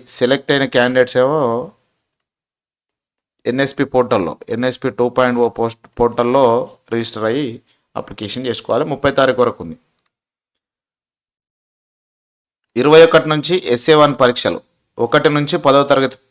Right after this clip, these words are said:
విద్యార్థులకు నిర్వహించే ఎస్ఏ వన్ సమ్మేటివ్ అసెస్మెంట్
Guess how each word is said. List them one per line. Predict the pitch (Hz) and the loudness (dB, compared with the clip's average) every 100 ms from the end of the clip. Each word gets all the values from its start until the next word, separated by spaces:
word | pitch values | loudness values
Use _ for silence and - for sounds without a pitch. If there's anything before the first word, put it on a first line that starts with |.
| _ _ | _ _
విద్యార్థులకు | 110 120 135 123 127 120 | -4 2 2 2 -2 -2
నిర్వహించే | 110 110 107 95 82 - _ - | -2 -2 -2 -4 -10 -12 _ -8
ఎస్ఏ | 113 - 135 | -6 -2 0
వన్ | 104 - | 0 -4
సమ్మేటివ్ | - 120 127 131 131 | -6 -4 -2 0 0
అసెస్మెంట్ | 117 120 120 127 117 | 0 -2 -6 -6 -8